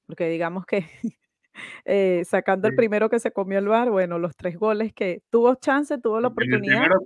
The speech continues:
Speaker 2: tenía la
Speaker 1: y lo
Speaker 2: rodillita
Speaker 1: hizo.
Speaker 2: ale-, adelantada y por eso ya, Dios,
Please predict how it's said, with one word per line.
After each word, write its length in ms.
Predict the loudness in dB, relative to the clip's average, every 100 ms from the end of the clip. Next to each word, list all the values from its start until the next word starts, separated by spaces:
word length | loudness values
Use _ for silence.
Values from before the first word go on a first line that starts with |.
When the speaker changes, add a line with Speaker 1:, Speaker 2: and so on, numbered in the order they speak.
| -2
Speaker 2:
tenía 240 | 0 2
la 140 | 4 2
Speaker 1:
y 20 |
lo 80 | 2
Speaker 2:
rodillita 560 | -2 -2 -2 -2 -2
Speaker 1:
hizo. 100 | 0 0 -2 -6 -8
Speaker 2:
ale-, 120 | -8
adelantada 680 | -6 -4 -4 -4 -2 -2 0
y 140 | -6 -6
por 160 | -10
eso 200 | -10 -12
ya, 220 | -12 -12
Dios, 320 | -12 -16 -16